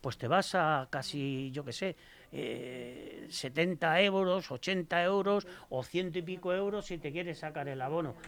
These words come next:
Joder, vamos a ver, todos los de sesenta y cinco, hay algunos que depende que ellos sí que tienen la renta, pues se puede disponer de una cantidad al mes que no es nada sangrante, como la que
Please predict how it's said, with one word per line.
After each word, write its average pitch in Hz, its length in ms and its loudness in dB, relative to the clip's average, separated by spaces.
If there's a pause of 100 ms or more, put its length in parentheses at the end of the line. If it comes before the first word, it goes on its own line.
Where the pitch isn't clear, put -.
(200)
Joder, 156 320 -2
vamos 160 340 0
a 147 40 0
ver, 113 180 -4 (420)
todos 226 280 6
los 208 240 2
de 196 120 0
sesenta 180 480 -2
y 180 80 -2
cinco, 175 480 -2 (1300)
hay 127 240 0
algunos 175 600 4 (340)
que 120 140 -4
depende 131 420 -2
que 131 120 -6
ellos 139 220 -2
sí 170 160 -4
que 135 140 -4
tienen 135 340 -4
la 156 100 0
renta, 202 460 -2 (400)
pues 120 160 -4
se 110 100 -6
puede 123 420 -6 (140)
disponer 151 1000 2 (100)
de 117 200 -2
una 135 280 2
cantidad 151 600 2
al 165 120 6
mes 190 320 2 (300)
que 117 100 0
no 123 140 2
es 131 80 2
nada 135 300 2
sangrante, 196 640 2
como 147 220 0
la 127 140 -2
que 120 220 -2